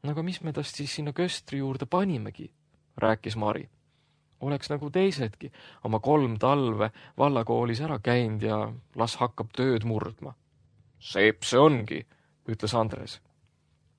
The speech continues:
Uisapäisa seda küsimust ei otsustatud. Kulus aega kuni järgmise pühapäevani. Siis läks Andres Hundipalule mitte just Indreku asja pärast,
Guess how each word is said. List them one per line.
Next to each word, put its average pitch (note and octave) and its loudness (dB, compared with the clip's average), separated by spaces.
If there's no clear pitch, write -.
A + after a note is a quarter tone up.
Uisapäisa D3+ 4
seda D#3+ 0
küsimust D3 -4
ei D3+ 2
otsustatud. - -8
Kulus D3+ 2
aega E3 4
kuni C3+ -2
järgmise C3+ 0
pühapäevani. - -4
Siis F3 -6
läks D3+ -2
Andres D3+ 0
Hundipalule C3 0
mitte C#3+ -4
just C3 -4
Indreku F3 -2
asja C#3+ 0
pärast, B2+ -2